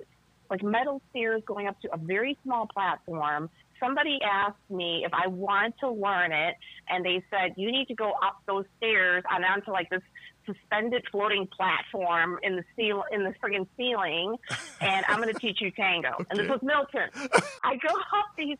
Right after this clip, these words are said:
Speaker 1: stairs with this man, and he says, "I'm gonna show you the Tango Basic Eight." And he shows me this eight-step tango step.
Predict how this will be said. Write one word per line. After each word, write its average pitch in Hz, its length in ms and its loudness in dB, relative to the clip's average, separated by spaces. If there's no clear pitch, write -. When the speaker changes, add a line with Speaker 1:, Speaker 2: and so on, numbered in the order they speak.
Speaker 1:
stairs 247 400 2
with 202 180 -4
this 180 220 -2
man, 175 540 4
and 190 380 4
he 202 300 -2
says, 202 200 2
"I'm 269 220 4
gonna 285 280 2
show 240 200 0
you 214 480 0
the 185 80 -4
Tango 233 460 0
Basic 202 540 -2
Eight." 180 300 0
And 175 140 4
he 220 60 4
shows 285 320 2
me 302 180 0
this 247 180 2
eight-step 214 800 0
tango 190 680 2
step. 165 340 2